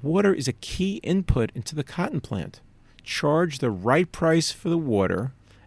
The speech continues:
and you will find farmers making technological choices. I'm not suggesting they shouldn't grow cotton, although I will say to you that there are places where they shouldn't grow cotton,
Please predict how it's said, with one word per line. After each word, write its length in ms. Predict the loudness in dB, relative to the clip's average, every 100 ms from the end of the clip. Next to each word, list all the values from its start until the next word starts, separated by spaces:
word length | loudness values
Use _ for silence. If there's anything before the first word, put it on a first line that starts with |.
| -6
and 180 | -2 0
you 80 | 0
will 120 | -2
find 640 | -2 0 0 0 -2 -6
farmers 640 | -12 -4 0 0 -2 -4
making 340 | -4 -4 -4 -10
technological 800 | -8 -8 -4 -2 -2 -4 -6 -10
choices. 720 | -6 -2 -2 -4 -6 -8 -12 -16 _ _ -8
I'm 120 | -2 0
not 180 | 0 0
suggesting 500 | -2 4 4 4 0
they 80 | -2
shouldn't 280 | -2 -4
grow 120 | -4 -2
cotton, 280 | -4 -2
although 360 | 2 8 8 8
I 100 | 4
will 260 | 2 6 6
say 280 | 6 4 6
to 40 |
you 140 | 4 0
that 140 | 0
there 160 | 0 4
are 120 | 2
places 400 | 4 2 2 2
where 80 | 2
they 80 |
shouldn't 280 | 4 0 0
grow 100 | 0
cotton, 380 | 2 0 0 -6